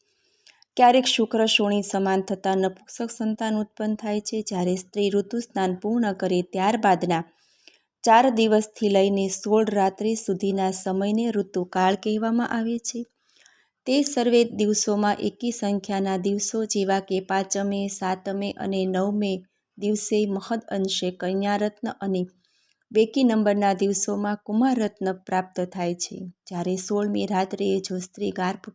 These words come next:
ગર્ભ ધારણ કરે, ત્યારે મહાપરાક્રમી ચક્રવર્તી રાજાનો જન્મ થાય છે, એ બાબતમાં કોઈ શંકા રાખવી નહીં. જ્યારે સ્ત્રી ઋતુ સ્નાન કર્યા બાદ પોતાની કામાતુર દશામાં જે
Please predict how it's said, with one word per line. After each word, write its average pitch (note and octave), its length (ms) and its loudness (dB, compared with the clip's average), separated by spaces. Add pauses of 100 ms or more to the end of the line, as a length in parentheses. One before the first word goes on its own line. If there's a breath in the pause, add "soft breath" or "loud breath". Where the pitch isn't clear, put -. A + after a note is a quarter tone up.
(140)
ગર્ભ A#3+ 260 4
ધારણ F#3 440 0
કરે, G3 260 2 (1200 loud breath)
ત્યારે G3 280 4
મહાપરાક્રમી G3+ 960 2
ચક્રવર્તી G#3+ 640 -2
રાજાનો F#3+ 560 2
જન્મ G#3 460 0
થાય G#3 300 -2
છે, B3+ 240 -2
એ G3+ 100 0
બાબતમાં F#3+ 580 -2
કોઈ F#3 180 -4
શંકા F#3 460 -2
રાખવી F3+ 440 -4
નહીં. E3 260 -4 (960 soft breath)
જ્યારે A#3 280 6
સ્ત્રી C4+ 240 0
ઋતુ A#3+ 280 2
સ્નાન A3+ 340 -2
કર્યા G#3+ 320 0
બાદ G#3 240 -2 (140)
પોતાની G3 500 2 (840)
કામાતુર B3+ 540 2
દશામાં G#3+ 640 2
જે G#3 440 6